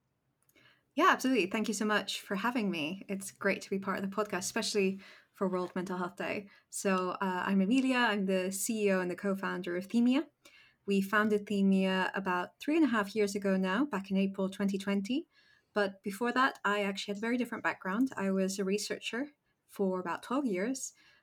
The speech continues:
I spent most of that time at U C L, where I did a P H D and several postdocs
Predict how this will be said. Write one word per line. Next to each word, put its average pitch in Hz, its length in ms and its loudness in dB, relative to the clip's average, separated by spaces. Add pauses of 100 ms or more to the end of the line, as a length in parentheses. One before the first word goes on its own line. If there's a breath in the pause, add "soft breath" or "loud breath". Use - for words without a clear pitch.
(180 soft breath)
I - 60 -14
spent 190 240 -4
most 196 140 2
of 196 60 -4
that 196 120 -2
time 196 160 -2
at 180 80 -2
U 180 80 -6
C 196 160 -4
L, 254 220 0
where 190 180 0
I 175 140 -2
did 180 300 -2
a 196 60 -4
P 220 180 -4
H - 200 -6
D 196 200 2
and 185 100 -4
several 190 180 -4
postdocs 185 640 -6